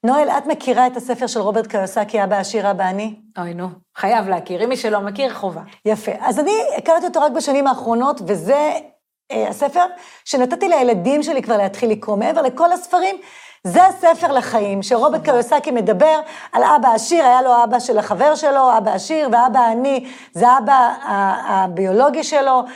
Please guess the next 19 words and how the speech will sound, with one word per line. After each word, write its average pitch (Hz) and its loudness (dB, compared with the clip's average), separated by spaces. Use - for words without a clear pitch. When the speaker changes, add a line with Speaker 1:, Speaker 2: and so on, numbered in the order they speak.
Speaker 1:
שהוא 285 2
זה 262 2
שעובד 254 0
כל 294 2
הזמן 240 0
במרוץ 240 0
העכברים, 262 0
ו-, 240 0
ועובד 247 0
כל 294 4
הזמן 269 -2
במערכת 247 0
בשביל 247 -2
להרוויח 233 0
עוד - -2
קצת, 277 -2
בשעות 247 0
עבודה 277 2
והכל, 311 4